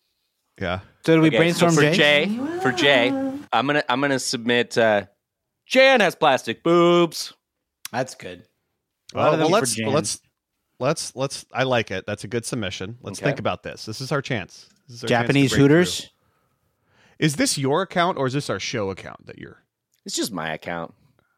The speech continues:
Speaker 1: Do we have a show account? Let's talk
Speaker 3: On
Speaker 1: about
Speaker 3: Reddit.
Speaker 2: Yeah,
Speaker 1: that.
Speaker 2: it's, uh, it's Sean John four twenty.
Speaker 1: We should
Speaker 2: It's
Speaker 1: have
Speaker 2: the
Speaker 1: a show account posting and drive people our way.
Speaker 3: Okay.
Speaker 1: You know what I mean?
Speaker 3: All right.
Speaker 1: You know what I mean?
Speaker 3: I could do
Speaker 2: So
Speaker 3: that.
Speaker 2: what's your, wait, is, this is not our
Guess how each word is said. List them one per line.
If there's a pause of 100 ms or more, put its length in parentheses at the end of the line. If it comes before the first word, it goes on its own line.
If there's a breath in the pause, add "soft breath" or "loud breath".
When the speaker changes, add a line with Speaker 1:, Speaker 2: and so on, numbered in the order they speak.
(240)
Speaker 1:
Do
we
have
a
show
account? (280)
Let's
talk
Speaker 3:
On
Speaker 1:
about
Speaker 3:
Reddit.
Speaker 2:
Yeah,
Speaker 1:
that.
Speaker 2:
it's,
uh,
it's
Sean
John
four
twenty. (480)
Speaker 1:
We
should
Speaker 2:
It's
Speaker 1:
have
Speaker 2:
the
Speaker 1:
a
show
account
posting
and (180)
drive
people (220)
our
way. (120)
Speaker 3:
Okay.
Speaker 1:
You
know
what
I
mean?
Speaker 3:
All
right.
Speaker 1:
You
know
what
I
mean? (300)
Speaker 3:
I
could
do
Speaker 2:
So
Speaker 3:
that.
Speaker 2:
what's
your,
wait,
is,
this
is
not
our